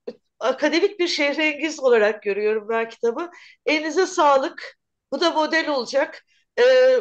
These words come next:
hocam siz bazı kitaplarınızı ve makalelerinizi söylediniz ama ben Acıyı Bal Eylemeyi de koyayım oraya. Çünkü o da çok güzel, e, ilham verici bir kitaptır gençler için. E, Mersiye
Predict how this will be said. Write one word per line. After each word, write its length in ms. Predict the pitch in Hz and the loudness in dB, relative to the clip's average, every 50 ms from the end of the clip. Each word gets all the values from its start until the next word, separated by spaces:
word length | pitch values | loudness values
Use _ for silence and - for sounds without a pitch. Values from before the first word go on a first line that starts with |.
| - | -2
hocam 520 | - - - - 226 262 285 - 330 320 311 | -6 -18 -8 -2 -2 -2 0 0 -2 -2 -2
siz 460 | - - - - - 311 311 - - 233 | -6 -14 -16 -14 -12 -12 -12 -10 -2 2
bazı 340 | 285 294 302 302 302 311 | 4 4 4 2 0 -6
kitaplarınızı 680 | - - - 320 302 302 - 233 294 294 294 - 277 277 | -12 -8 -4 -4 -4 -4 -4 -4 -4 -4 -4 -4 -8 -8
ve 60 | 294 285 | -8 -6
makalelerinizi 720 | 294 294 285 - 302 285 285 285 285 294 302 294 294 - | -6 -6 -6 -4 -2 0 0 0 -2 -4 -4 -4 -8 -10
söylediniz 460 | - 302 294 294 233 302 381 359 370 | -8 -6 -6 -6 -6 -10 -10 -4 -4
ama 280 | 320 277 262 247 - - - - - _ - | -2 0 0 -2 -4 -8 -16 -20 -16 _ 0
ben 160 | 277 302 294 - | 0 0 2 0
Acıyı 360 | 294 302 - 302 339 339 254 | 0 0 0 0 0 0 2
Bal 220 | 285 311 320 320 320 | 2 2 2 2 2
Eylemeyi 520 | 311 311 285 294 285 285 294 294 311 - | -2 -2 -2 -4 -6 -6 -6 -6 -6 -6
de 120 | 294 277 | -8 -10
koyayım 380 | - - 240 233 226 233 226 214 | -2 -2 -2 -2 0 -4 -6 -4
oraya. 460 | 226 233 233 226 247 262 302 339 - - _ _ _ - | -2 0 2 4 2 2 0 -4 -6 -12 _ _ _ -20
Çünkü 240 | - 302 285 - 254 | -18 -16 -10 -8 -6
o 160 | - 302 247 | -6 -4 -6
da 100 | 269 - | -6 -8
çok 280 | - 262 247 247 _ - | -8 -10 -12 -12 _ -20
güzel, 420 | 208 190 233 214 208 202 202 - _ _ _ _ - 196 - 214 | -10 -6 -4 -2 -2 -4 -6 -10 _ _ _ _ -20 -12 -2 2
e, 440 | 220 226 233 226 220 226 - - _ _ _ _ - | 4 4 4 4 4 2 0 -4 _ _ _ _ -8
ilham 360 | 269 262 294 302 302 294 294 | -6 -2 0 0 0 0 0
verici 280 | 294 254 240 - 285 277 | -4 -4 -4 -6 -12 -16
bir 60 | - | -18
kitaptır 460 | - - - 277 269 269 - - 226 | -16 -6 -4 -4 -4 -4 -6 -12 -12
gençler 520 | 190 185 214 214 214 196 - - 214 214 | -8 -4 -4 -4 -4 -4 -10 -6 -6 -6
için. 440 | 202 202 - - 320 311 339 339 _ _ _ _ _ _ _ _ _ - | -6 -6 -10 -10 -10 -10 -10 -14 _ _ _ _ _ _ _ _ _ -2
E, 120 | - 240 240 | 2 2 2
Mersiye 960 | 240 240 254 254 247 254 254 254 - - 285 277 262 254 262 254 233 - | 2 0 0 2 2 2 0 -2 -6 -6 -4 0 2 2 2 0 -2 -6